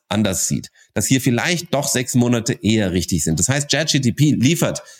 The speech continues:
eine zu achtzig oder neunzig Prozent richtige Antwort, aber nicht die hundertprozentige Beratungsleistung.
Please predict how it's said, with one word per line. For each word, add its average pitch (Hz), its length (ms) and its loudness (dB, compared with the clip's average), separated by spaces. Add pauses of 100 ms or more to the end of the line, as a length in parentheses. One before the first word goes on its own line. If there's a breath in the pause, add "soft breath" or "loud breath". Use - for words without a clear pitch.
(120)
eine 131 280 -2
zu - 180 -4
achtzig - 460 -2
oder 113 320 -2
neunzig 135 560 2
Prozent 98 320 -2
richtige 90 340 -2
Antwort, 98 380 -4 (1040)
aber 127 180 0
nicht 170 220 0
die 151 80 4
hundertprozentige 147 720 2
Beratungsleistung. 95 1000 -4